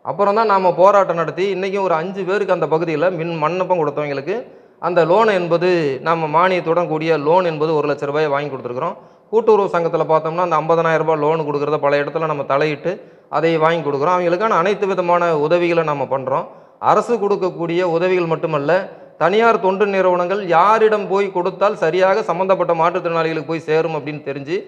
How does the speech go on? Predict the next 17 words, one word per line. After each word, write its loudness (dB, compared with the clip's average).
நம்மகிட்ட 2
கொண்டு 0
வந்து -2
பல 4
லட்ச -2
ரூபாய் 0
மதிப்புள்ள -2
அந்த 0
உபகரணங்களை 4
மாற்றுத்திறனாளிகளுக்கு 0
வழங்கக்கூடிய 0
அந்த -2
உதவிகளையும் 0
நம்ம -2
பெற்றுக் -4
கொடுக்குற -2
வேலைகளை, -2